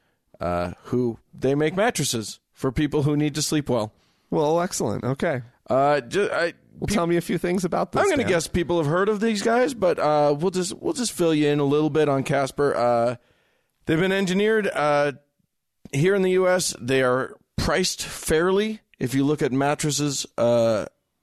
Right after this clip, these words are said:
Speaker 1: the price of mattresses.
Speaker 2: Mm-hmm.
Speaker 1: Um, and here's what you do. You go, th-, you order it online.
Speaker 2: Yeah.
Speaker 1: It comes to you.
Speaker 2: Right.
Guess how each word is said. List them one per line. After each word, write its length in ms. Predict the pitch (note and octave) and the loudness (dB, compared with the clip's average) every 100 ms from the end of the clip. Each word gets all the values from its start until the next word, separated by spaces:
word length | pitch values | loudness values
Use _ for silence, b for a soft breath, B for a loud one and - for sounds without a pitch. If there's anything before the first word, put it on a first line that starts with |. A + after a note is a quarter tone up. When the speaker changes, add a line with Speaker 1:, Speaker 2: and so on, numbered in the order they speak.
| - | -16
Speaker 1:
the 80 | A2 | -6
price 320 | D3+ D3 D3 | -2 0 0
of 80 | C3+ | -2
mattresses. 640 | C#3 C#3 D3+ D#3 E3+ E3+ | -2 -2 -4 -4 -4 -2
Speaker 2:
Mm-hmm. 340 | D#3 F3+ G#3 | -2 -2 -2
Speaker 1:
Um, 380 | A2+ A#2 A#2+ A#2 _ b b b b | -2 -2 -2 -4 _ b b b b
and 120 | D3 | 0
here's 180 | A3 A3+ | 0 2
what 140 | B3+ | 0
you 60 | B3 | 0
do. 260 | C#4 F3+ - b | -2 -2 -6 b
You 120 | - C3+ | -4 0
go, 300 | F3 G3 F#3+ | 2 2 0
th-, 320 | D3 C#3 C3+ | -2 -8 -2
you 120 | E3 | 0
order 280 | E3+ A#3 A3+ | 2 2 2
it 80 | E3+ | 2
online. 520 | C#3 B2 G2 G#2+ F3 _ _ | 2 0 -2 -4 -8 _ _
Speaker 2:
Yeah. 260 | - B2+ G#2 - | -6 -4 -4 -4
Speaker 1:
It 140 | B2+ | -4
comes 340 | - G3+ A3+ - | 0 2 0 0
to 120 | D3 | 0
you. 360 | A#2 F#2+ A2 D3 | 2 2 0 -2
Speaker 2:
Right. 320 | G#2 F#2 A#2 | -4 -4 -8